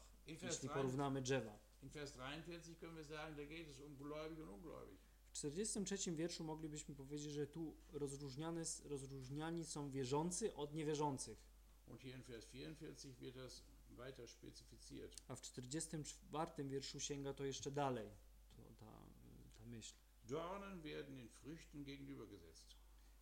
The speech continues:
Speaker 2: Mianowicie porównane są, przeciwstawione sobie są ciernie, e, e, z owocami.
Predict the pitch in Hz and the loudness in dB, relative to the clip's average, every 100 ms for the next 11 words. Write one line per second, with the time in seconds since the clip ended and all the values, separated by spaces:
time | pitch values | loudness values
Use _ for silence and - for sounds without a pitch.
0 | - 123 127 147 147 143 143 135 147 165 | -6 -4 -2 0 0 0 0 2 0 2
1 | - 147 143 - - - 139 156 147 147 | 0 0 -4 -6 -4 -2 -2 0 0 0
2 | 135 131 - 135 131 - - - 156 143 | -2 -2 -2 -2 -2 -6 0 6 6 6
3 | 156 190 220 - - 135 135 - 127 - | 2 0 -4 -12 -12 -10 -8 -8 -8 -6
4 | 127 120 127 143 139 - 131 139 139 156 | -6 -2 2 4 4 2 2 4 6 4
5 | 123 | 4